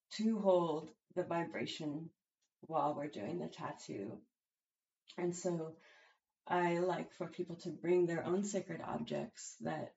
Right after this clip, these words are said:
are important to them, that, uh, that support them in some sort of fashion they have a connection to,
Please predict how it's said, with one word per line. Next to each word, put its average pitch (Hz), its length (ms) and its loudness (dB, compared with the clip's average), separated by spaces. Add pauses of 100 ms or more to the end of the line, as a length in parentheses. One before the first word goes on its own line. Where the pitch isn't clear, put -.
are 170 140 -2
important 147 440 -2
to 175 80 -8
them, 110 420 -4
that, - 280 -2 (640)
uh, 113 280 -4 (880)
that 190 240 10
support - 360 6
them 160 340 0
in 175 140 4
some 170 260 0
sort 156 160 -2
of 170 100 -6
fashion - 320 -6
they 151 100 -4
have 160 140 -8
a 175 80 -12
connection - 520 -6
to, - 140 -10